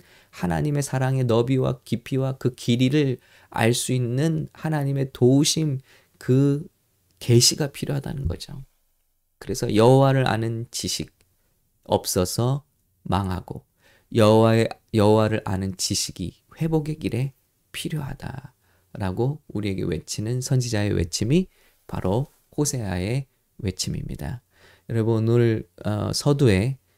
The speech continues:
요한계시록이 떠오르고 또 백신을 맞으며 줄을 서면서 참, 아, 그런 날이 다가올 때 우리가 준비되었나 하시는 집사님의 말씀이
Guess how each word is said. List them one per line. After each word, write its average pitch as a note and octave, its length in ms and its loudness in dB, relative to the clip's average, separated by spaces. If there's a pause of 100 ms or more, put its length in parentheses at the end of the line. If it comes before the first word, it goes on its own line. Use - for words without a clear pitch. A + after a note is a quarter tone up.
(140)
요한계시록이 G#2+ 1400 0
떠오르고 G#2+ 680 2 (460)
또 G#2+ 440 -6 (220)
백신을 G#2+ 520 0
맞으며 F#2 600 0 (100)
줄을 G#2 560 4 (160)
서면서 G#2+ 680 -4 (500)
참, A#2 480 -6 (540)
아, - 500 -8 (920)
그런 B2+ 300 4
날이 C#3 460 2
다가올 G#2 360 -4
때 - 180 -4
우리가 F#2+ 260 -4
준비되었나 G2 840 -4
하시는 A#2 280 -2
집사님의 G#2+ 540 -6
말씀이 A2 560 -6